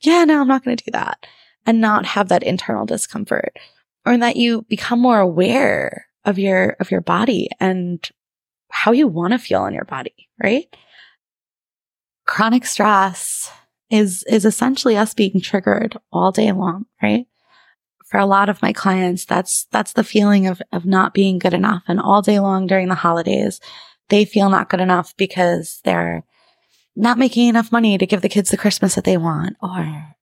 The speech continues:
don't have the time to, you know, run around, or their, their house isn't perfectly decorated, or whatever it is. They're trying to meet these incredibly unrealistic standards for themselves. And they don't hold these standards, by the way, for anyone else.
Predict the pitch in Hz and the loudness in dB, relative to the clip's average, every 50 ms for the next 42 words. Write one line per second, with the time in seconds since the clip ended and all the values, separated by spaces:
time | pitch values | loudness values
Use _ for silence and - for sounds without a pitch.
0 | _ - - - - 220 220 226 - 220 - - - 208 202 202 202 190 175 185 | _ -16 -6 -2 2 2 4 2 2 0 -2 -2 -2 0 2 2 0 0 -2 0
1 | 190 185 190 - - - - 202 208 214 208 185 175 175 190 196 180 - - 196 | 0 0 0 0 -2 -2 0 2 2 2 2 0 0 -2 -2 -4 -4 -4 -2 0
2 | 180 175 175 170 170 170 160 - - - - - - - _ _ - 208 190 196 | 2 2 4 4 2 2 0 -4 -10 -20 -20 -20 -20 -20 _ _ 0 0 2 2
3 | 180 180 202 202 202 196 190 180 175 180 180 185 - - - - - 262 - 262 | 0 0 2 2 2 4 4 4 2 2 0 0 0 0 2 0 0 -2 -2 -2
4 | 254 - - - 277 277 - - 220 226 - - - - 277 269 - 269 240 233 | -2 0 0 2 2 2 2 0 -2 -2 -2 -4 -2 -2 -2 0 0 0 -2 0
5 | - 220 214 208 - 202 - - 107 98 - - - - 69 - - - - - | 0 0 0 0 0 -2 -2 -2 -2 -2 -2 -2 -2 -2 -2 -4 -4 -8 -12 -14
6 | _ _ _ _ - 233 240 254 269 285 - 277 254 233 220 214 202 185 - 196 | _ _ _ _ -2 0 2 2 0 0 0 0 2 2 2 2 0 0 -2 -2
7 | - 226 220 214 - - - 233 247 269 262 - - 220 214 208 - - 214 185 | -2 -2 -2 -2 -2 -2 -2 0 0 0 -2 -2 0 0 0 0 2 0 -2 -2
8 | - - - - - _ _ _ - - - - - - - 247 262 294 285 - | -4 -8 -14 -18 -20 _ _ _ -8 -8 -8 -8 -8 -6 -4 0 0 0 0 2
9 | - - - - - 208 214 214 226 233 220 202 190 185 - - - - - - | 0 0 0 0 0 0 0 2 2 2 2 2 2 0 -2 -6 -6 -6 -4 -2
10 | 196 170 170 - - - - - - - - - - - 214 - - 240 - - | -2 0 0 0 -2 -2 -4 -8 -10 -4 -4 -2 0 -2 -2 -2 -4 -4 -4 -4
11 | - - - - - - - _ - _ _ _ _ _ _ _ _ _ _ _ | -6 -8 -12 -16 -16 -16 -18 _ -20 _ _ _ _ _ _ _ _ _ _ _
12 | - 214 202 190 190 185 185 185 185 185 - - - 202 202 - 220 247 285 - | -2 0 0 2 0 0 -2 -4 -8 -10 -6 -2 0 0 2 2 2 2 0 0
13 | - 254 220 - 196 196 - - 180 185 190 - 113 208 - - - - - - | 0 0 0 0 0 -2 0 0 2 2 2 2 0 0 0 0 0 2 2 2
14 | - - 220 - - - - 185 196 196 196 190 - - - 269 - - - - | 0 0 0 0 0 0 0 0 0 0 0 0 0 -2 -4 -6 -10 -14 -16 -18
15 | - - | -18 -20